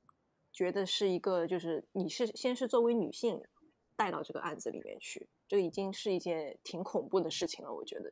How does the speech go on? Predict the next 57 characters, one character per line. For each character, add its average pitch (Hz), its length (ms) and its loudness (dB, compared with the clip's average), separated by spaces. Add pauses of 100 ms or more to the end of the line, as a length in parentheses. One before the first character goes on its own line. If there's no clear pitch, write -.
我 175 120 -2
从 185 180 -4
小 220 100 -2
到 180 140 -2
大 175 100 0
其 175 160 -8
实 175 240 -2 (160)
每 160 140 -2
一 160 40 -4
次 - 120 0
看 208 220 -4
到 175 160 -2
跟， 175 340 0 (400)
呃， 120 260 -2
性 202 220 -2
犯 190 140 -6
罪 190 120 0
相 165 220 -4
关 170 180 -2
的 165 80 -2
东 165 180 -2
西， 170 140 -8
我 147 240 -4
都 175 400 4 (140)
其 - 160 -10
实 - 120 -8
挺， - 220 -12
挺 - 160 -6
不 175 80 -6
舒 180 240 2
服 165 160 -2
的。 - 100 -12 (480)
然 180 120 0
后 180 40 2
后 262 160 2
面 202 180 4
就 185 140 0
看 - 300 -6
到 170 100 -4
他 170 160 -6
说 170 200 -2
是 170 180 -4
他 170 220 -2
女 175 180 0
朋 - 160 -10
友 196 140 4
遭 190 100 0
到 160 100 -2
这 165 120 -2
个， 147 60 2
我 117 100 -2
就 202 120 6
一 190 80 6
下 214 240 -4
子 185 140 0
就 190 180 4 (560)
很 - 400 -6